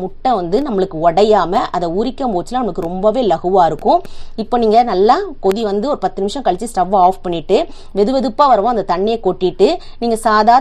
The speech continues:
தண்ணியை ஊத்தி வச்சுட்டு இதை மாதிரி உடைச்சு எடுத்தீங்கன்னா முட்டை நம்மளுக்கு நல்லா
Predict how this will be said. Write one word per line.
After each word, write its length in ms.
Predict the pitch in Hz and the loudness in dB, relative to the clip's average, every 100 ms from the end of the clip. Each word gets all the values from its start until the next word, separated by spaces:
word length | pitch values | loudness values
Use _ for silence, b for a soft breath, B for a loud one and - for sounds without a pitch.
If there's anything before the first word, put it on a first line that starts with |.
| 262 | 4
தண்ணியை 300 | 196 202 220 180 | 0 0 0 2
ஊத்தி 200 | 190 240 196 | 0 0 -4
வச்சுட்டு 340 | 165 170 185 294 - | -4 -2 0 0 -2
இதை 140 | 185 175 165 | -2 -2 -2
மாதிரி 200 | 165 226 | -4 -2
உடைச்சு 260 | 180 185 - 196 | -2 -2 -2 -4
எடுத்தீங்கன்னா 360 | 170 175 220 247 | -4 -4 -4 -4
முட்டை 260 | 175 - 247 | -6 -4 -4
நம்மளுக்கு 380 | 214 175 175 220 | -2 -4 -4 -4
நல்லா 160 | 165 | -2